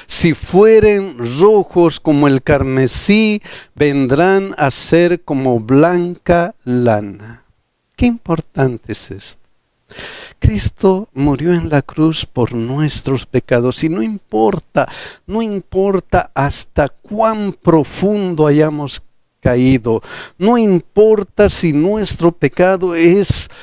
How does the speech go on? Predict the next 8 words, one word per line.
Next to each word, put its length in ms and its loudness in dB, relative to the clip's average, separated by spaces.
lo 280 4
peor 840 0
que 140 0
hayamos 760 0
comet-, 320 -2
cometido, 640 2
no 160 0
importa, 840 0